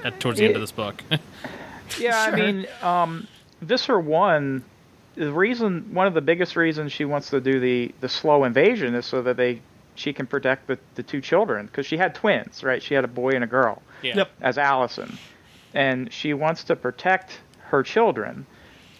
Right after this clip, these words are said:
Speaker 2: Um, and apparently she has periodically, you know,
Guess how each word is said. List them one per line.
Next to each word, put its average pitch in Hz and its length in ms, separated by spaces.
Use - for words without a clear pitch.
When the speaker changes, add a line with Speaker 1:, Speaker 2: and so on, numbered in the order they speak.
Speaker 2:
Um, 120 340
and 147 160
apparently 165 420
she 143 180
has 135 440
periodically, 131 800
you 127 100
know, 107 120